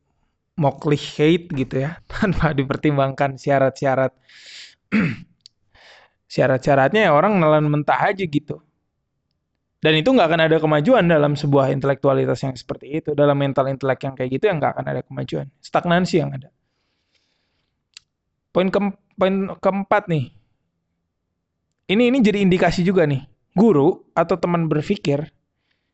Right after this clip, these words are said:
yang baik, itu mereka nggak akan segan untuk debatin kita.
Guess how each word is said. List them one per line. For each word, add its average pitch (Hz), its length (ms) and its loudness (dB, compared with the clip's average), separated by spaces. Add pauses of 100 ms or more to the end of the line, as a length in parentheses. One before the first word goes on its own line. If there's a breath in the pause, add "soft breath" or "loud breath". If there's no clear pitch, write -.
(320)
yang 170 240 4
baik, 123 480 -2 (400)
itu 220 160 -2
mereka 226 320 2
nggak 180 160 4
akan 180 160 0
segan 175 400 0
untuk 151 160 -6
debatin 147 560 2
kita. - 320 -4